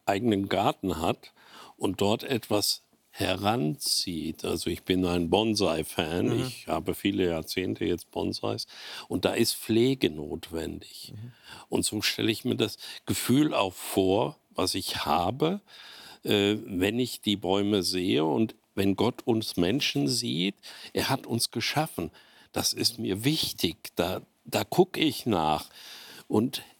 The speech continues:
Speaker 1: helfe vielleicht hier oder versuche da, ein bisschen. Und das finde ich das Tolle an der Geschichte, dass Gott, für ihn sind wir wichtig, weil er uns geschaffen hat.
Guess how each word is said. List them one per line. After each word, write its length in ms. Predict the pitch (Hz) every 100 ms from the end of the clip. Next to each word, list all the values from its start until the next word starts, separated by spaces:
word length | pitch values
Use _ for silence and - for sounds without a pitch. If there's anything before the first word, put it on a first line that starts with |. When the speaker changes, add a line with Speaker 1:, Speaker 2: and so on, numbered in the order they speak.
| _ -
Speaker 1:
helfe 480 | - - 156 - 139
vielleicht 420 | - 101 92 -
hier 360 | - 147 143 135
oder 320 | 113 104 92
versuche 460 | - 107 - 120 -
da, 320 | 113 127 127 - - - - - -
ein 120 | 107
bisschen. 340 | 101 107 - - - -
Und 180 | 107 -
das 200 | 123 -
finde 240 | 127 107
ich 100 | 101
das 260 | - 92 -
Tolle 320 | 113 110 87
an 160 | 85 82
der 140 | 78
Geschichte, 520 | 80 - 95 - 98
dass 280 | 85 90 -
Gott, 360 | - 104 - - - - _ _ _ _ _
für 160 | - 117
ihn 460 | - 135 147 160 - -
sind 440 | - 117 120 -
wir 200 | 117 110
wichtig, 400 | 123 151 - 139 -
weil 380 | 90 95 120 131
er 240 | 131 117
uns 320 | 110 98 -
geschaffen 580 | 113 - 123 120 98 78
hat. 280 | 82 -